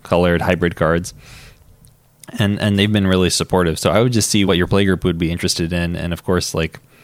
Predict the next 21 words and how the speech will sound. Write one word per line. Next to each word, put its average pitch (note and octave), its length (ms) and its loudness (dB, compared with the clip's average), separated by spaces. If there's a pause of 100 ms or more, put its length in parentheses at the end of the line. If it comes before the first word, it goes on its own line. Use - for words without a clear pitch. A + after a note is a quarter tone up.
(420)
if, - 440 -6
um, F2 420 -2
the F#2 100 -2
rules F#2+ 240 2
committee F2+ 280 0
decides F2 360 0
not F2 160 -2
to - 80 -16
take F#2 160 -2
an D#2 80 0
a-, F#2 160 -2
action A2 320 0
on G#2 180 2
this, G2+ 340 0
there's F2+ 240 0
still F#2 540 2 (640)
ways F2+ 480 0
you F2+ 80 -2
can E2+ 360 -2 (240)
use F#2 280 0
Rule F2+ 340 0